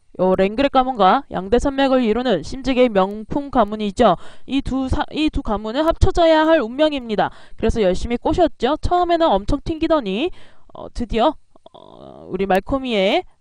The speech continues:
어, 요구를 들어줬어요. 그래요. 밖에서 보면 이렇군요. 야, 너 오라고 했어? 안 했어? 뭐라고 했니, 안 했니? 현재 부지에서 놀자고 부르라니까. 시간이 없다고.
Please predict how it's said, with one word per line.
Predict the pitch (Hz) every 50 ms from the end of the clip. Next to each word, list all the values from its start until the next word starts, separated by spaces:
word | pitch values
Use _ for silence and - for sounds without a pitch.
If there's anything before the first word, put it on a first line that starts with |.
| - - - -
어, | - - 58 62 - -
요구를 | 190 220 226 214 233 247 285
들어줬어요. | - 311 320 311 254 208 180 - - - 98 90 - - _ _ _ _ _ -
그래요. | - - - 196 165
밖에서 | - - 240 - 311 - 302
보면 | 294 277 269 269 247
이렇군요. | 214 208 208 - - 208 208 269 330 349 - - _ - _ - _ _ _ _ _ _ _ _ _ _ _ _ _ _ _ _ _ _ - -
야, | 214 214
너 | 202 220
오라고 | 214 185 180 196 233 269 277 277 320
했어? | 359 - - - 349
안 | 320 233 190
했어? | 185 185 - - 185 185 175 _ _ _ _ _ _ _ _ _ _ -
뭐라고 | - 196 240 262 277 294
했니, | 330 339 330 330 330
안 | 269 208 190
했니? | 190 190 190 202 233 247 202 170 156 _ _ _ _ _ _ _ _ _ _ _ _
현재 | - 294 - 330
부지에서 | 269 302 294 285 254
놀자고 | 208 208 214 277 269 214 -
부르라니까. | - 220 269 320 311 294 269 233 - - 226 254 262 - - _ _ _ _ _ _ _ _ _ _ _ _ _ - -
시간이 | - - - 392 392 370
없다고. | 262 - - 240 233 190 226 196 165